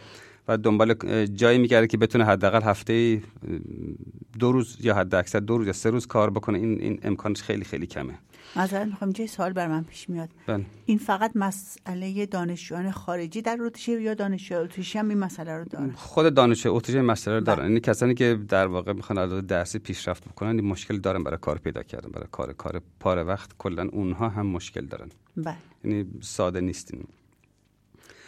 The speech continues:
Speaker 1: به طور کلی یک مشکل خیلی، خیلی عمدهٔ دیگه هم اینه که عدم هماهنگی اوقات کار با کلاس درس هستش.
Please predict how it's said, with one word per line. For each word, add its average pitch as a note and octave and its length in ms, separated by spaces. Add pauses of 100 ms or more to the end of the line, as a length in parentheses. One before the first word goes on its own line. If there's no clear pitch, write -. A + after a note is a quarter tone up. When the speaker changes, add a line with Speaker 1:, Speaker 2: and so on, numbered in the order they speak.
(260)
Speaker 1:
به C3 80
طور C#3+ 220
کلی C#3 320
یک C#3 480
مشکل B2+ 420
خیلی، A2 300
خیلی G#2+ 220
عمدهٔ G#2 380
دیگه A#2 200
هم B2 60
اینه B2+ 140
که B2+ 240 (960)
عدم A#2+ 300
هماهنگی A2 680
اوقات A2+ 440
کار A#2+ 220
با G#2 100
کلاس G#2 320
درس G#2 360
هستش. - 400